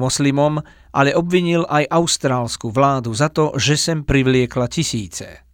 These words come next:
Obvinil Turecko za to, že plienilo Európu vrátane Balkánu, Maďarska, Slovenska a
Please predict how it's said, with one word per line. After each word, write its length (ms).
Obvinil 560
Turecko 480
za 80
to, 160
že 80
plienilo 640
Európu 640
vrátane 480
Balkánu, 720
Maďarska, 560
Slovenska 720
a 20